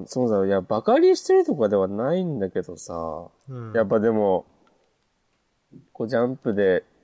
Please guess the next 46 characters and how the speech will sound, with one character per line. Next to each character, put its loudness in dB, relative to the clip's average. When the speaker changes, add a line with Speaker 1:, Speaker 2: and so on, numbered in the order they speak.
Speaker 1:
突 -12
き 0
抜 2
け 0
て 0
し -10
ま -2
う -4
漫 -2
画 -2
っ -8
て -8
い 2
う 2
の 0
は 2
や 0
っ -6
ぱ -6
み -8
ん -8
な -2
そ -4
う 0
い 2
う -6
風 0
に -6
さ、 -4
こ -8
の -4
漫 -4
画 -2
は 0
何 -2
だ 0
っ -2
た -4
ん -8
だ 0
ろ 0
う -6
み -10
た -2
い 0
な、 -6